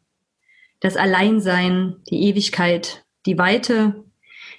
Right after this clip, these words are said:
dieses haltlose Herumschweben, das könne sich kein Mensch vorstellen.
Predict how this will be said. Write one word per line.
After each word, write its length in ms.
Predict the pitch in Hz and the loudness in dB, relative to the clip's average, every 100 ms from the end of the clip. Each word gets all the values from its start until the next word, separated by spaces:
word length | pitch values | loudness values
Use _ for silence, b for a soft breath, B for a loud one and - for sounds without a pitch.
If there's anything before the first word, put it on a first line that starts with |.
| _ | _
dieses 360 | 202 190 190 - | -2 -2 -2 0
haltlose 640 | 196 262 - 240 240 226 | 0 0 0 0 0 0
Herumschweben, 1300 | 196 196 190 247 294 - 165 180 180 180 170 165 - _ _ - | 2 0 0 0 -2 -4 -2 0 0 0 0 -4 -12 _ _ -6
das 180 | 190 | -6
könne 220 | - 220 202 | -2 0 0
sich 160 | 190 | -2
kein 220 | - 196 | 0 0
Mensch 240 | 180 165 - | 0 -2 -2
vorstellen. 760 | - 175 170 - 156 156 160 | -2 -2 -2 -2 -2 -2 -4